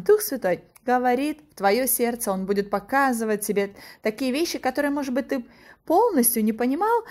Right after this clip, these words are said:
но Он приблизит тебя к Богу и поможет тебе решить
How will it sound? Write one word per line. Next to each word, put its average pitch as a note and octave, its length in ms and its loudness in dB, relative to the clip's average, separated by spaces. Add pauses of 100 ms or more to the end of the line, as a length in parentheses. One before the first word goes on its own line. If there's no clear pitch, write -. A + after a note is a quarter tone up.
(240)
но A3+ 140 2
Он D4+ 200 0
приблизит D4+ 680 0
тебя C4 260 0
к A#3 120 -4
Богу B3 340 4
и A3+ 60 4
поможет D4+ 500 -2
тебе A3+ 220 -2
решить A#3 500 0